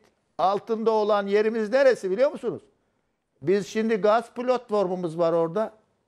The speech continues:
Bu gaz platformunun çevresini hemen korumaya almalıyız. Yani o gaz platformuna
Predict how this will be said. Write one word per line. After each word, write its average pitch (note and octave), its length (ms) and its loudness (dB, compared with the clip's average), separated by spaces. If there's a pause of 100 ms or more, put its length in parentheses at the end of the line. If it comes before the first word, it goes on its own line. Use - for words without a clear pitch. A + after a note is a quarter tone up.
(840)
Bu G3 200 2
gaz G#3+ 300 2
platformunun A#3+ 880 -2
çevresini A#3 640 0
hemen B3+ 380 0
korumaya A#3+ 500 2
almalıyız. F3 520 0 (720)
Yani A3 300 2
o A3 240 2
gaz A3+ 320 0
platformuna G#3+ 920 -2